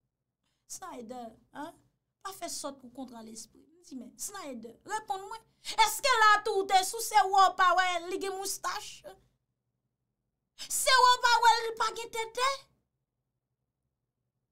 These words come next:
la a? Ou te sou tou non? Frè, se sè byenneme, depi maten m ap fè diskisyon avèk ti jennonm nan. L ap di m li te sou, l te sou. M pa ka konprann. M bezwen konnen si l nan mouvman yo pou mwen mete m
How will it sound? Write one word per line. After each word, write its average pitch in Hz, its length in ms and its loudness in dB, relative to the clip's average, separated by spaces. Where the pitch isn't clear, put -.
la 381 120 0
a? 415 60 -2
Ou 415 60 -12
te 427 140 -8
sou 415 240 -14
tou 453 140 -12
non? 539 140 -2
Frè, 339 180 -4
se 311 100 -6
sè 302 240 -4
byenneme, 294 340 -4
depi 539 420 0
maten 440 300 2
m 403 80 2
ap 370 100 -2
fè 349 160 2
diskisyon 311 480 -6
avèk 294 240 -2
ti 277 140 -8
jennonm 254 340 -8
nan. 226 140 -12
L 370 60 4
ap 302 180 0
di 330 140 -4
m 330 80 -2
li 311 120 -2
te 311 140 -2
sou, 339 320 -6
l 294 100 -6
te 302 140 -2
sou. 349 240 -8
M 330 80 -12
pa 349 160 0
ka 330 160 -4
konprann. 349 380 -8
M 339 40 -6
bezwen 339 300 -6
konnen 381 320 -8
si 415 160 -6
l 392 80 -4
nan 381 160 0
mouvman 339 320 -2
yo 415 120 6
pou 453 160 0
mwen 403 140 0
mete 370 260 2
m 339 80 -4